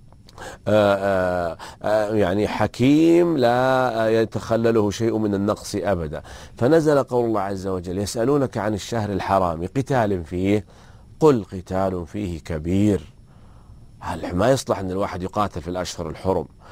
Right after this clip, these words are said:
ثم جاء بعد ذلك البيان: "وصد عن سبيل الله وكفر به والمسجد الحرام وإخراج أهله منه أكبر عند الله".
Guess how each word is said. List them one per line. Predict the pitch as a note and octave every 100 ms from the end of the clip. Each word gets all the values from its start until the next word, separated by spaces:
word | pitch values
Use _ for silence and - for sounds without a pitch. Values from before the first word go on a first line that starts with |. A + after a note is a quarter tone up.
| - - - - - -
ثم | - C#3 B2+
جاء | C#3 - D3+
بعد | C#3 C#3
ذلك | C#3+ D#3+ E3 -
البيان: | D#3+ A#2+ F#2+ G2 A2+ C3+
"وصد | A2+ G2+ C3+ C3 A#2 F#2+
عن | F#2
سبيل | F2 E2 E2
الله | D#2 D#2+ A2+
وكفر | B2+ G2+ B2 G2+ G#2+
به | F#2 E2+ F2+ A#2
والمسجد | G2 G#2 G2 G2 F2
الحرام | E2 F#2+ B2 B2
وإخراج | A2 G#2 A#2+ A2
أهله | A#2 A#2 G#2+ A#2
منه | D3 - - - -
أكبر | A#3 B2 G2 F#2
عند | D#2+ E2+ E2
الله". | E2 D2